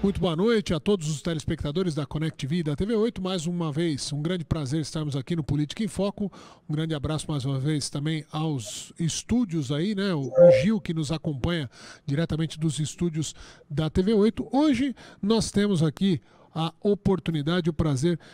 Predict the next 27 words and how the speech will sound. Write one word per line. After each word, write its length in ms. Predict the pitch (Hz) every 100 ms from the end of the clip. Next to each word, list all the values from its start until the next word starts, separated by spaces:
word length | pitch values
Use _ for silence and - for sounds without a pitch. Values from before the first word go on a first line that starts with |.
| - -
de 160 | 196
entrevistar 640 | 196 196 190 147 175 180 - - -
o 140 | 240 277
ministro 600 | 247 240 233 - 233 - - - -
de 200 | 156 202
Ciência, 680 | - 233 214 208 - 208 -
Tecnologia 760 | - 214 214 196 165 151 202 185 -
e 240 | 240 254 -
Inovação, 600 | 240 240 208 180 - 190
o 40 | 202
ministro 440 | 180 196 - 185
Marcos 560 | 160 185 202 - 180 -
Pontes, 280 | 180 190 -
que 200 | 190 143
já 160 | 175
está 260 | 160 - 165
lá 140 | 165
diretamente 640 | 156 170 160 165 170 - 156
de 100 | 160
Brasília, 500 | 156 123 165 175 135 - - - -
nos 360 | 170 202 123
ouve 320 | 165 185 165 151
já. 180 | 185
Ministro, 400 | 196 202 214 190
muito 200 | 202 214
boa 160 | 214 208
noite. 440 | 214 180 - 120